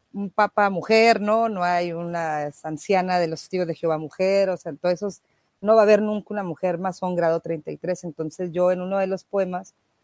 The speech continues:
juego con eso, ¿no? Y hay como ciertas cosas que dice en, en todos los grados de los masones donde lo meto, entonces preguntándole a una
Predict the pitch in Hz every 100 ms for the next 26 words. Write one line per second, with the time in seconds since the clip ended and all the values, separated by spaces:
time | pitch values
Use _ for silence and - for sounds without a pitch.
0 | _ _ - 208 214 196 196 - 185 180
1 | - 196 202 _ _ - 160 175 - _
2 | _ _ _ _ - 180 185 175 175 175
3 | 175 - - 196 175 160 151 - 175 165
4 | 196 180 - 208 196 214 202 - 175 170
5 | - 185 170 165 160 170 151 180 175 185
6 | 180 165 175 170 175 180 175 170 170 -
7 | 165 165 170 165 156 147 147 143 147 160
8 | 170 156 185 175 165 151 - 170 151 -
9 | _ _ _ _ _ - 185 185 190 185
10 | 190 208 202 202 202 185 170